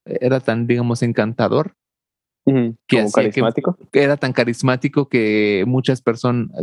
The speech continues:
Speaker 1: que hacía que muchas personas le siguieran". Es como,
Speaker 2: Ujú.
Speaker 1: bueno, claro, güey, ¿a,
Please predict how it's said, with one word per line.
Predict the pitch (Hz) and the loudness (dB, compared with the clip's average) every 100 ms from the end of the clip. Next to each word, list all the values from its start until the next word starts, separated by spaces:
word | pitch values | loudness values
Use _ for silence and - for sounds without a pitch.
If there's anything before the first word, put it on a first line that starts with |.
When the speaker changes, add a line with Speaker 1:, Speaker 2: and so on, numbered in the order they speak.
| 131 | -2
Speaker 1:
que | 120 | 0
hacía | 110 - 147 | 0 0 -2
que | - | 0
muchas | 127 139 - 131 | 0 0 0 0
personas | 120 110 127 120 117 | -2 -2 -2 0 0
le | 107 | 0
siguieran". | - 113 135 120 98 120 _ _ _ _ _ | 0 2 0 0 -4 -8 _ _ _ _ _
Es | 131 127 | -2 0
como, | 123 | 0
Speaker 2:
Ujú. | 135 | 2
Speaker 1:
bueno, | 131 95 101 | 0 0 -2
claro, | 131 120 113 110 | 2 2 2 2
güey, | 113 104 | 0 0
¿a, | - | -4